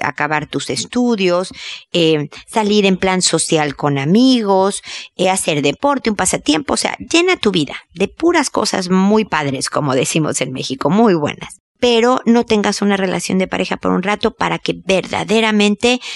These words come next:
crezcas, aprendas como persona y la próxima sea, también me voy a ver muy mexicana, Alexis,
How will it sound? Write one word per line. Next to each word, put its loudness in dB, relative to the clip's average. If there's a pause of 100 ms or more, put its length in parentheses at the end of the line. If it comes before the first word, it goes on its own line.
(180)
crezcas, -2
aprendas 0
como -4
persona 0 (280)
y 2
la 2
próxima 2 (100)
sea, 0 (180)
también 0
me 4
voy 2
a 0
ver -2
muy 4
mexicana, -2
Alexis, -2